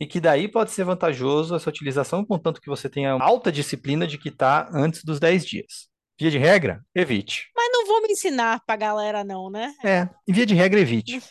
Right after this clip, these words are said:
Speaker 1: Tendo planejamento e tendo pé de meia, você nunca vai precisar do cheque especial. Então, primeira característica,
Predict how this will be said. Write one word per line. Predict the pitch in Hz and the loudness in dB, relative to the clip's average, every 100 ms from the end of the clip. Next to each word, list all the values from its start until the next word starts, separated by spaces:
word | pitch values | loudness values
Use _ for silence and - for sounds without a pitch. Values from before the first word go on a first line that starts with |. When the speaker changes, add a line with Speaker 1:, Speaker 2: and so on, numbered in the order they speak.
| _ | _
Speaker 1:
Tendo | 185 202 | -6 -2
planejamento | 190 180 160 151 139 - | -2 0 0 0 -2 -2
e | |
tendo | 156 151 | -2 0
pé | 143 | 0
de | 127 | 0
meia, | 123 151 | -2 -2
você | 175 151 | -2 -6
nunca | 139 202 226 214 | -6 -6 -4 -4
vai | 175 | -4
precisar | 165 - 127 127 | -8 -12 -2 -2
do | 127 127 | -2 -6
cheque | - 123 | -6 -8
especial. | - 135 - - _ _ | -10 -12 -10 -14 _ _
Então, | 135 - 226 247 - _ _ | -8 2 2 2 -6 _ _
primeira | 160 165 | -2 0
característica, | 160 165 147 139 165 220 - | 0 -2 -2 -2 -2 -4 -6